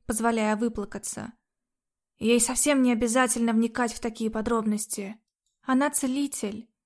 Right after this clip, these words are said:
и знает, лучше сразу вскрыть нарыв, а не позволять ему разрастаться и разрушать организм. Это больно, неприятно, но со временем станет легче. Дэй»,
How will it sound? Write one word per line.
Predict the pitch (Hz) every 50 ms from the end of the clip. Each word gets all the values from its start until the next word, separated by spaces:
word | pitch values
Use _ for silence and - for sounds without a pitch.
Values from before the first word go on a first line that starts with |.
| _ _ _
и | - 247 240
знает, | 233 254 262 277 262 240 226 214 214 214 - - _ _ _ -
лучше | 254 269 269 - -
сразу | 262 - - 269 269 262 254 240 240
вскрыть | 220 - - - 240 226 226
нарыв, | 220 220 226 233 247 247 233 - - - - - _
а | - 254
не | 247 247
позволять | 240 247 220 240 240 240 247 240 240 -
ему | 233 233 240
разрастаться | 240 233 226 247 233 220 - - 247 247 240 - - 240
и | 240 - - 247
разрушать | 240 240 220 240 240 233 - 254 226 233
организм. | 226 214 214 240 240 240 240 226 208 214 214 208 214 - _ _ _ _ _ _ _ _ _ _ _ _ _ _
Это | - 247 233 - 233
больно, | 214 220 226 233 240 247 240 226 220 220 220 214 214 208 -
неприятно, | 233 226 220 220 247 240 220 226 247 240 233 233 - 220 220 220 220 220 - - _ _ _ _ _ _ - -
но | 262
со | 247 - 277
временем | 247 285 277 277 254 254 240 240 240 233 226
станет | 220 - - 247 233 220 220 220
легче. | 240 240 233 214 214 - - - - - - 240 - _ _ _ _ _ _ _ _ _ _ _ _ _ _ _ _ _ _ _
Дэй», | - 220 240 247 247 233 226 214 208 - - -